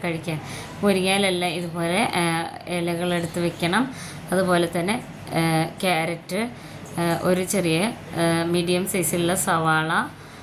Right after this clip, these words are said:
ആം, ഇഞ്ചി, പച്ചമുളക്, കറിവേപ്പില ഇത്രയും അരിഞ്ഞെടുക്കണം. ക്യാരറ്റും, ആ, സവാള, ഇഞ്ചിയൊക്കെ അരിഞ്ഞെടുത്തതിന് ശേഷം നമുക്ക് ഈ മുരിങ്ങയില ഒന്ന്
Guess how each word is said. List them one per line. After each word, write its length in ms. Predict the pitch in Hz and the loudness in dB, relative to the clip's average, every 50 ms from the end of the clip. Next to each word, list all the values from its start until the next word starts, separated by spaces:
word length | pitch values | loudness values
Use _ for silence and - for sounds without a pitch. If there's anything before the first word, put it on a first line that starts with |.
| - - - - | -16 -14 -10 -6
ആം, 600 | 165 165 160 160 160 156 156 151 151 156 156 170 - | -2 0 2 2 2 2 0 0 -2 -2 -4 -4 0
ഇഞ്ചി, 580 | - 175 175 175 175 160 147 160 196 233 262 277 - - - - 160 | 2 4 4 4 4 2 2 2 4 4 4 2 0 -8 -8 -4 -2
പച്ചമുളക്, 680 | 160 160 - 185 170 165 160 160 160 151 165 196 226 - - - | -2 -2 0 -2 0 2 2 2 2 2 0 -4 -6 -6 -4 -2
കറിവേപ്പില 600 | 240 233 208 185 170 160 156 151 - 151 147 143 143 - - - - - - - 196 | 0 0 2 0 0 -2 -2 -4 -4 -6 -6 -6 -6 -8 -12 -12 -12 -12 -8 -4 -4
ഇത്രയും 540 | 180 165 - 214 208 220 226 247 - - | -4 -2 0 0 2 2 2 0 0 0
അരിഞ്ഞെടുക്കണം. 720 | 208 190 180 180 180 196 190 180 175 170 - 170 196 226 247 - - - - | 0 0 0 -2 -2 -2 -2 -2 -4 -4 -4 -2 -2 -4 -4 -6 -6 -2 0
ക്യാരറ്റും, 580 | 175 165 160 156 165 160 160 - 214 226 - - 196 | 2 4 2 2 0 -2 -4 -4 -4 -4 -2 -2 0
ആ, 440 | 180 175 170 165 165 165 165 170 - - - - - - - - - - | 2 2 4 4 2 2 0 0 -2 -6 -8 -10 -10 -10 -10 -8 -4 0
സവാള, 380 | 196 190 170 170 170 170 170 175 | 2 2 4 6 4 4 4 2
ഇഞ്ചിയൊക്കെ 420 | 185 180 175 165 175 170 - 185 | 0 -2 -4 -4 -6 -4 -2 -2
അരിഞ്ഞെടുത്തതിന് 500 | 175 170 165 170 175 170 170 - 175 170 | -2 0 0 0 -2 -2 0 0 0 0
ശേഷം 500 | 170 - 190 175 170 165 - 208 214 208 | 2 2 2 2 2 2 0 0 0 0
നമുക്ക് 280 | 180 165 151 151 - 180 | 0 0 0 0 2 2
ഈ 320 | 185 185 175 196 208 233 - - - - - - - - | 2 4 2 2 2 0 -2 -6 -10 -10 -10 -10 -6 0
മുരിങ്ങയില 560 | 185 190 190 180 180 185 185 190 190 190 202 196 | 2 4 6 6 4 4 4 4 4 2 2 0
ഒന്ന് 440 | 185 180 190 214 254 269 - - | -2 -2 -2 -2 -2 -4 -6 -10